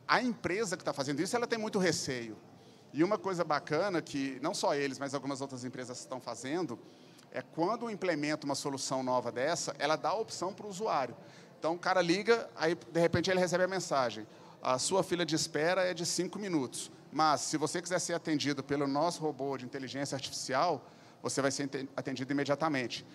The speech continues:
E aí, pelo menos nesse início, as pessoas que vão ser atendidas por aqui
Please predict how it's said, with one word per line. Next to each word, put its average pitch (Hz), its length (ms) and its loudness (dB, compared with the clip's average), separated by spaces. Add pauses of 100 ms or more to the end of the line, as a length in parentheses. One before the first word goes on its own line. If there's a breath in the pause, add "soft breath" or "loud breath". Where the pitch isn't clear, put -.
(300 loud breath)
E 131 120 4
aí, 160 200 6
pelo 170 220 2
menos 170 220 2
nesse 175 260 -2
início, 160 400 2
as 170 100 -4
pessoas 175 460 0
que - 140 -2
vão 175 280 0
ser 165 220 -6
atendidas 139 440 -4
por 143 140 -6
aqui 180 320 -8